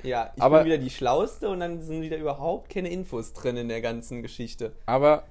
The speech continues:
Speaker 1: Das
Speaker 2: mal davon
Speaker 1: nervt mich
Speaker 2: ausgegangen, dass die
Speaker 1: sowas.
Speaker 2: Familie wirklich Bruch heißt, dann wissen wir jetzt, dass die Mehrzahl von Globus nicht Globüsse ist,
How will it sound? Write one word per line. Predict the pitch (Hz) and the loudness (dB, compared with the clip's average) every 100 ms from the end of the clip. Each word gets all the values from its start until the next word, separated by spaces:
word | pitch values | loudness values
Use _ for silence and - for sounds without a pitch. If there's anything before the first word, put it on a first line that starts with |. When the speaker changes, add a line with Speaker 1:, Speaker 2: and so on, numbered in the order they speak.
| - - | -18 -10
Speaker 1:
Das | 127 | 0
Speaker 2:
mal | 135 | 2
davon | 135 | 2
Speaker 1:
nervt | 143 - | 2 -2
mich | |
Speaker 2:
ausgegangen, | 160 160 151 | 2 2 2
dass | - | 0
die | |
Speaker 1:
sowas. | 147 | 0
Speaker 2:
Familie | 135 139 151 147 | 0 0 0 0
wirklich | 151 156 - | 0 -4 -8
Bruch | - 143 - | -2 -2 2
heißt, | 131 160 - | 4 2 2
dann | 135 123 | 0 2
wissen | 139 - 123 | -2 -2 0
wir | 123 | 0
jetzt, | 135 123 | 0 -2
dass | 123 | -4
die | 120 | -4
Mehrzahl | 113 135 - 143 | -2 -2 0 -2
von | - 127 107 | -2 -6 -6
Globus | - 139 147 151 - | -2 0 0 -2 -4
nicht | 139 143 - | -4 -4 -6
Globüsse | - 135 113 151 - 160 | -2 -2 0 0 0 0
ist, | 156 170 - | 2 0 -2